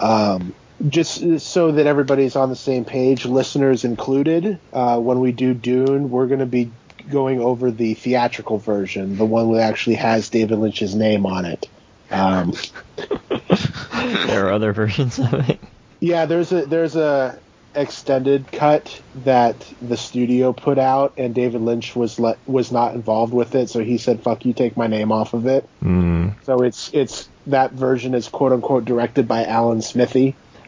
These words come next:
Speaker 2: Release the Snyder cut of Dune.
Speaker 1: <laughs> That's right. Release the Lynch cut of Dune. Um, but yeah, so we'll be doing the, the, the theatrical version of Dune.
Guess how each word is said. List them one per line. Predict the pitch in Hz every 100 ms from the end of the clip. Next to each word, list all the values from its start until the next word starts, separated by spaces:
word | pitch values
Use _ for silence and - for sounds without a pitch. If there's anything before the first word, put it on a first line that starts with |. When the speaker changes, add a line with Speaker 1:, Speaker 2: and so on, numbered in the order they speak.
| -
Speaker 2:
Release | 104 107 117 110
the | 101
Snyder | - 92 87 82
cut | - -
of | -
Dune. | - - - - - -
Speaker 1:
<laughs> | 131 - 196 214 - 196 - - 180 - - 180 - 185 _ - - -
That's | 151 147 143 139
right. | 135 127 120
Release | 139 160 202 226 -
the | 175
Lynch | 185 175 170 -
cut | - 170 151
of | 131
Dune. | 143 139 135 120 - - -
Um, | 131 135 135 131 127 120 - _ -
but | 131
yeah, | 123 123 104
so | - 139 131 131
we'll | 139 147
be | 147
doing | 143 139
the, | 131 123
the, | 117
the | 113 113
theatrical | 110 - 123 117 - 107 107
version | 104 101 - 101 104
of | 104 101
Dune. | 104 104 101 101